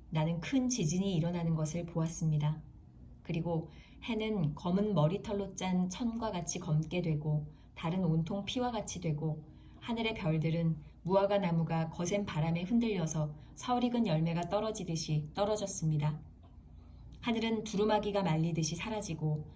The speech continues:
모든 산과 섬은 제자리에서 옮겨졌습니다.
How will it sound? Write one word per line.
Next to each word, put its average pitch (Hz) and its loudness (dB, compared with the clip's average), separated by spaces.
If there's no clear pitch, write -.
모든 185 4
산과 208 -2
섬은 170 0
제자리에서 170 0
옮겨졌습니다. 160 0